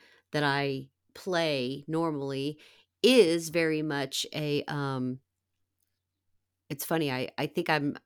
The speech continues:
naturally kind of a, a warm, friendly, outgoing person. But on film,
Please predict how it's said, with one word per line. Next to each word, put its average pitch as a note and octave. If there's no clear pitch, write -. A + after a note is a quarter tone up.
naturally D#3
kind D3+
of C3+
a, C3
a C#3+
warm, C3+
friendly, C3
outgoing C#3
person. C#3
But E3+
on F3+
film, E4